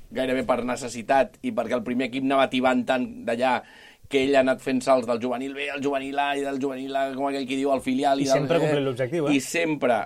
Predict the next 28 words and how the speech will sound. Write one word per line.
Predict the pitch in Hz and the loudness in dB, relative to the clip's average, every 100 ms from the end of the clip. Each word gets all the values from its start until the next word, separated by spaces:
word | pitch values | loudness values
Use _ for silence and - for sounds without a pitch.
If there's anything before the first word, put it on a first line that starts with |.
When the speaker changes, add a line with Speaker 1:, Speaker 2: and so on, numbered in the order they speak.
| - - | -6 -6
Speaker 1:
arribant, | 113 117 127 120 101 | -2 2 4 2 -2
que | 98 | -8
aquí | 98 117 | -6 -2
anàvem, | 113 101 92 - _ - | -2 -2 -4 -12 _ -10
a | 107 104 | -4 -2
complir | 98 113 104 123 127 98 | -2 -6 -6 -2 -2 -2
el | 107 107 | -4 -4
que | 98 | -6
se | - 104 | -2 -2
li | 101 101 98 95 | -2 -4 -4 -4
requeria | 98 104 110 117 | -6 -6 -4 -6
en | 104 | -6
aquell | 101 | -8
moment, | 98 120 202 240 - _ _ _ _ _ | -8 -2 -2 -2 -8 _ _ _ _ _
fos | 110 113 107 - - | -2 0 -2 -10 -14
una | 107 104 | -6 -2
permanència | 110 101 107 110 101 113 | 0 -2 -4 -6 -4 -4
o, | - 143 | -2 -4
sobretot, | - 127 120 113 127 - | 0 2 2 2 2 0
fos | - 113 | -4 -6
un | 110 101 | -4 -8
ascens | - 113 120 113 - _ _ _ - | -6 -4 -4 -6 -10 _ _ _ -2
de | 117 | -2
categoria. | 110 107 104 90 113 170 233 - - _ _ _ _ _ _ - _ | 0 0 -2 -2 0 2 2 0 -18 _ _ _ _ _ _ -20 _
Para | - 80 | -8 -6
muestra | 85 95 - 92 | -4 -6 -4 -6
un | |
botón | 85 87 95 90 | -4 -6 -6 -6